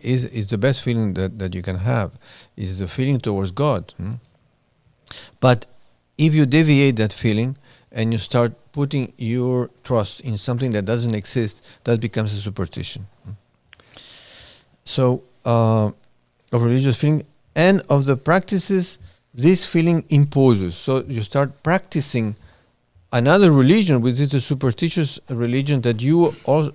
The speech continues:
that you invented for yourself, that you imagine for yourself, because everyone can create a,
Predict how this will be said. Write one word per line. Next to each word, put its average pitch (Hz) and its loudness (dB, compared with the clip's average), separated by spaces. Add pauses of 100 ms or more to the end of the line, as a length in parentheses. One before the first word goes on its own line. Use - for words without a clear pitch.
that 120 -4
you 147 2
invented 143 0
for 127 0
yourself, 120 -2
that 110 -4
you 123 -2
imagine 135 2
for 120 -4
yourself, 123 -2
because 127 -4
everyone 131 -2
can 135 -4 (180)
create 131 0 (360)
a, 110 -2